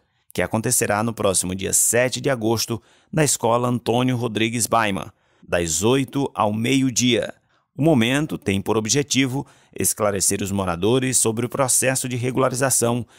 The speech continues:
que vai acontecer em toda a comunidade.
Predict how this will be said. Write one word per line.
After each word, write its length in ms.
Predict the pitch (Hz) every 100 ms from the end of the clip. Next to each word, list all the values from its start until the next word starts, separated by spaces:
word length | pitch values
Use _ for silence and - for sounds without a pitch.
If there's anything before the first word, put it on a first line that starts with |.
| _ -
que 100 | 151
vai 220 | 131 131
acontecer 560 | 131 139 139 127 120 131
em 120 | 127
toda 400 | - 110 104 101
a 60 |
comunidade. 680 | 95 101 107 123 120 104 -